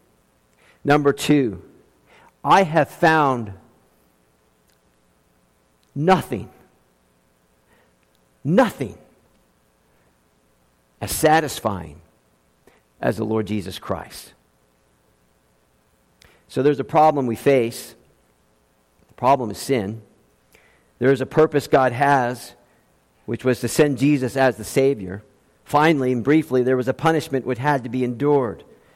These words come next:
And of course, the punishment involved the shedding of the very blood of Jesus Christ. Now, it's not easy to say, but it's still true. Christianity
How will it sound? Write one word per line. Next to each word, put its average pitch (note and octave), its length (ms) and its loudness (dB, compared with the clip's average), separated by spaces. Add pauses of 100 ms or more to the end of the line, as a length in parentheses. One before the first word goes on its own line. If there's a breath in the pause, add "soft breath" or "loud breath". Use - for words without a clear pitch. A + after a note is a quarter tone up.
(400 soft breath)
And C#3 80 -6
of C3 80 -6
course, D3+ 240 2
the D3 80 -4
punishment D#3 480 0
involved C#3+ 380 2
the C3+ 40 -6
shedding D3+ 440 0
of B2+ 80 -6
the C3 80 -2
very C#3+ 240 4
blood B2+ 240 2
of A2+ 100 -4
Jesus A#2 380 -6
Christ. C#3+ 360 0 (280 loud breath)
Now, D#3 160 4
it's C#3+ 100 -2
not F3 180 4
easy C#3 260 0
to A#2 60 -6
say, C3+ 560 4 (220 loud breath)
but C#3 80 -4
it's C3 140 -4
still D3+ 240 2
true. C3+ 440 2 (240 loud breath)
Christianity D#3 960 2